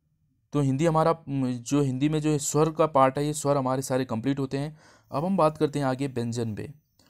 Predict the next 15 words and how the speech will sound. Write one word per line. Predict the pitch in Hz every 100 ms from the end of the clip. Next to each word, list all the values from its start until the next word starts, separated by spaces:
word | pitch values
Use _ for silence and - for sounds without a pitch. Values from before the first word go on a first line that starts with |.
| _ _ -
व्यंजन | 127 131 143 170
को | 170
अच्छे | 156
से | 160
समझेंगे | 156 147 160 165
क्योंकि | 151 147
यहाँ | 139 135
से | 165
ज़्यादा | 135 120 127 151
क्वेश्चन | 151 143 - - - 151 147
आने | 135 135
के | 139
चांसेस | 151 127 120 131
रहते | 120 110 139
हैं, | 135 151